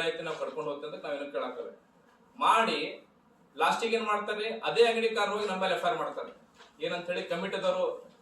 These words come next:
ನೂರಾರು ಗಿಡ, ನೂರಾರು ಗಿಡಗಳಿದ್ದು ಕಡದಕ್ಕೆ ಇದು ಮಾಡ್ಯಾರ ತಿಳ್ಕೊಂಡು ನಮ್ಮ ಮೇಲೆ ಒಂದು ಎಫ್ ಐ ಆರ್ ಮಾಡ್ತಾರೆ. ಎಫ್ ಐ ಆರ್ ಕಾಪಿ ಕೂಡ ತಮ್ಮ ಹತ್ರ ಕೊಡ್ತೀನಿ ಸರ್, ಇಲ್ಲಿ ಐತಿ ಎಫ್ ಐ ಆರ್ ಕಾಪಿ. ಇದ್ರೊಳಗ ನಾವು ಕಮಿಟಿದವರು ಹನ್ನೊಂದು ಮಂದಿಗೆ ಆರೋಪಿ ಮಾಡಿ,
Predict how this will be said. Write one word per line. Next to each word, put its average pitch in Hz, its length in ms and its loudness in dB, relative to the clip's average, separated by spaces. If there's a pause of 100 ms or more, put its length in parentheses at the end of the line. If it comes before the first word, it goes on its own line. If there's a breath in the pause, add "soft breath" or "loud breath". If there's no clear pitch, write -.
(160)
ನೂರಾರು 190 320 4
ಗಿಡ, - 260 -4
ನೂರಾರು 196 380 4
ಗಿಡಗಳಿದ್ದು 196 840 0 (360)
ಕಡದಕ್ಕೆ 180 800 4
ಇದು 165 120 0
ಮಾಡ್ಯಾರ 160 260 2
ತಿಳ್ಕೊಂಡು 147 760 0
ನಮ್ಮ 151 160 -6
ಮೇಲೆ 156 120 2
ಒಂದು 143 160 2
ಎಫ್ 147 120 -4
ಐ - 20 0
ಆರ್ 147 100 0
ಮಾಡ್ತಾರೆ. 117 300 -6 (560)
ಎಫ್ - 100 -6
ಐ 165 40 2
ಆರ್ 165 100 2
ಕಾಪಿ 165 220 0
ಕೂಡ 160 140 2
ತಮ್ಮ 147 240 0
ಹತ್ರ 139 140 -6
ಕೊಡ್ತೀನಿ 269 340 -8
ಸರ್, 240 100 -8
ಇಲ್ಲಿ 233 140 -4
ಐತಿ - 160 -6
ಎಫ್ - 1500 -12
ಐ - 40 2
ಆರ್ - 120 -2
ಕಾಪಿ. 139 420 -6 (520)
ಇದ್ರೊಳಗ 175 360 2 (680)
ನಾವು 165 180 0
ಕಮಿಟಿದವರು 190 460 -2
ಹನ್ನೊಂದು 175 300 -4
ಮಂದಿಗೆ 175 280 -2
ಆರೋಪಿ 160 300 4
ಮಾಡಿ, 170 500 -4